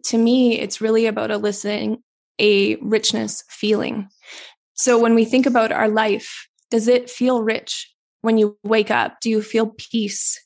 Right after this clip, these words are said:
Do you think thoughts that feel, n-, you know, grounded in gratitude?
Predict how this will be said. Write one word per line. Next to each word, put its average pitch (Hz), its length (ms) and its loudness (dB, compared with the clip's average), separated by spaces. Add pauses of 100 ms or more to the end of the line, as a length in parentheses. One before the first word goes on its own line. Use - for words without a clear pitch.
Do 214 100 2
you 220 120 4
think 214 280 -2
thoughts - 460 -2
that - 160 -4
feel, 214 460 0 (680)
n-, 240 360 2 (100)
you 226 140 4
know, 214 120 2
grounded 226 440 2
in 214 100 2
gratitude? 208 760 -2